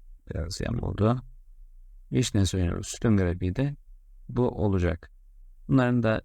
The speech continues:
içini boyayalım, renklendirmiş oluruz. Şöyle elma suyu, mango ve vişne. Bu verilere uygun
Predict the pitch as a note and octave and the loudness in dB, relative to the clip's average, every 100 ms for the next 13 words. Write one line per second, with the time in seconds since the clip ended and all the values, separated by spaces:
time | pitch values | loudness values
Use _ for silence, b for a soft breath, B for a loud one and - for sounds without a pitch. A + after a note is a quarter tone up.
0 | - A2+ - G2 F#2+ - A2 B2 G2 F2+ | -6 -6 0 0 0 -4 0 2 4 2
1 | F2+ G2+ - G#2+ G#2+ F#2 - F2 F2+ F#2 | 2 0 -4 -4 -2 -2 -2 0 -2 -4
2 | - F#2 F#2 G#2+ C3 - - - - - | -4 -2 0 0 0 -8 -20 -20 -20 -8
3 | A2 G2 F2 G#2+ - - G2+ F#2 G2 - | -2 0 2 0 -2 -2 0 0 -2 -2
4 | A2 A2+ A#2+ - - - - - - _ | -4 -4 -6 -14 -20 -20 -20 -20 -20 _
5 | _ _ _ _ - - G2+ G2 G2 G2+ | _ _ _ _ -20 -2 4 4 4 4
6 | A2 A#2+ A#2 - - - - - - - | 2 0 -6 -16 -20 -20 -20 -20 -20 -20
7 | - - _ _ _ _ _ _ - - | -20 -20 _ _ _ _ _ _ -20 -20
8 | - - - G#2 F#2+ A#2 - - - - | -20 -10 0 4 4 2 -4 -16 -20 -20
9 | - G#2+ G#2+ F#2 - - - - - - | -8 0 2 2 -4 -10 -14 -20 -20 -20
10 | - - - - - - - _ _ _ | -20 -20 -20 -20 -20 -20 -20 _ _ _
11 | _ _ _ _ _ _ _ _ _ _ | _ _ _ _ _ _ _ _ _ _
12 | _ _ _ - - _ _ - - - | _ _ _ -20 -20 _ _ -20 -20 -20
13 | - - - - - - - - - C#3+ | -20 -20 -20 -20 -20 -20 -20 -20 -6 0
14 | D3 C3+ A#2 A2+ G2 F#2+ - B2 A2 A2+ | 4 6 6 6 4 4 2 2 4 2
15 | D#3 | 0